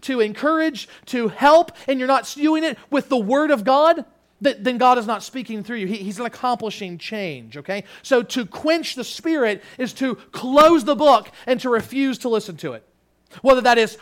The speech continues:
functionally saying, "Oh, I, okay, I should live a godly life and abstain from sexual immorality, but I really like sexual immorality. I'm gonna go over here." Y-, y-, you're not listening to the word. Y-, you've taken what you've said as the authoritative, sufficient word of God,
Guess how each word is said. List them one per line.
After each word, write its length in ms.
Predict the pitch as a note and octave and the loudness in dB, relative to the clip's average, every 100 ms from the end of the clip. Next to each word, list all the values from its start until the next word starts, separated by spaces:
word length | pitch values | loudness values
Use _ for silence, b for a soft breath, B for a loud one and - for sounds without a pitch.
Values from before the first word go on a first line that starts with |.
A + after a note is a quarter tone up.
| - | -20
functionally 1080 | _ E4 F4+ - - C4+ A3 F#3+ G#3 B3+ b b | _ 6 6 0 -2 -2 0 0 -2 -4 b b
saying, 520 | - D4+ D#4+ B3+ A#3 | 2 6 6 4 0
"Oh, 220 | A3+ D4+ A3 | 8 8 8
I, 400 | A#3+ A#3+ - C4+ | 4 2 -2 -2
okay, 180 | A#3+ | 2
I 80 | A3+ | 0
should 160 | B3 C4 | 0 -2
live 140 | A#3+ | -2
a 20 | |
godly 320 | G#3 A3+ A#3 G#3+ | 0 0 2 2
life 280 | G#3+ A#3 G#3+ | 2 0 -2
and 80 | |
abstain 260 | G3 - B3 | -8 -6 -8
from 140 | A3+ | -8
sexual 320 | - B3+ - B3 | -6 -6 -4 -6
immorality, 520 | C4 B3+ D4+ A3+ - B | -4 2 4 2 -2 B
but 80 | - | -2
I 60 | F#3+ | 0
really 240 | F#3 C4+ | 2 2
like 240 | A3 A#3+ - | 2 0 0
sexual 300 | G#3+ - A3+ | -4 -2 -4
immorality. 420 | G#3+ G#3 A3 F3+ | 0 2 2 0
I'm 60 | |
gonna 100 | G3 | -4
go 80 | G#3 | -4
over 100 | G3+ | -4
here." 160 | A#3 G3 B | -4 -6 B
Y-, 120 | C4+ A#3 | -12 -10
y-, 320 | A3+ A3 A3 | -14 -20 -18
you're 140 | A3 C4 | -6 -2
not 180 | A#3 | 0
listening 360 | A3+ B3+ - A3+ | 0 -2 -4 -8
to 40 | F#3 | -8
the 60 | |
word. 360 | E3+ G#3 E3 A2 _ _ b b | -4 -4 -6 -10 _ _ b b
Y-, 60 | A#3 | -8
you've 160 | A3 | -8
taken 300 | - C#4 C#4 | 0 0 0
what 100 | A#3+ | -6
you've 140 | A#3 G#3+ | -6 -4
said 160 | C4 | -2
as 100 | B3+ | -2
the 120 | G3 G3+ | -4 -8
authoritative, 680 | G3 C4 C4+ B3+ B3+ A#3 - b - C#4+ | -6 -6 -6 -6 -4 -6 -8 b -20 -16
sufficient 560 | - A3+ - D4 - B3+ | -10 -8 -6 -6 -6 -6
word 160 | B3 A#3+ | -4 -4
of 140 | F#3 | -2
God, 340 | A#3 A#3 G3+ | 0 2 2